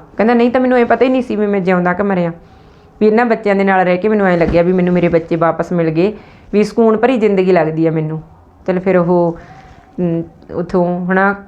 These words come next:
ਮਤਲਬ ਰੋਟੀ ਪਾਣੀ ਖਾ ਕੇ ਫਿਰ ਵਾਪਸ ਆਪਣੇ ਘਰ ਨੂੰ ਆਉਂਦਾ, ਬੱਚਿਆਂ ਨੂੰ ਬਾਏ ਬਾਏ ਕਰਦਾ, ਉਹਨਾਂ ਨੂੰ ਸ਼ਗਨ ਵੀ ਦੇ ਕੇ ਆਉਂਦਾ ਤੇ ਉਹਨਾਂ ਨੂੰ ਕਹਿੰਦਾ ਵੀ ਤੁਸੀਂ ਭੁੱਲਿਓ ਨਾ, ਮੈਨੂੰ ਜ਼ਰੂਰ ਤੁਸੀਂ ਮਿਲ ਕੇ ਆਇਆ ਕਰਿਓ,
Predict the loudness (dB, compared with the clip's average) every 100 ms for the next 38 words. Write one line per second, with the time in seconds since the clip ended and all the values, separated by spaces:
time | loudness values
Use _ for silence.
0 | -14 -8 -6 -4 -2 -2 -2 -4 -2 -2
1 | -2 -4 -2 -2 -2 -6 -8 -10 -2 0
2 | 0 -2 -2 -2 -2 -2 -4 -2 -2 0
3 | 0 -2 -2 -2 -2 -4 -16 -6 -4 -2
4 | 0 0 2 2 2 2 2 0 0 0
5 | 0 0 0 -2 -4 -12 -4 0 2 2
6 | 2 2 2 0 2 2 0 0 0 0
7 | 0 0 0 -2 -4 -8 -12 -6 -4 -2
8 | 0 0 2 2 2 -2 -2 -2 0 2
9 | 2 0 0 -2 -2 -2 -2 0 0 0
10 | -2 -2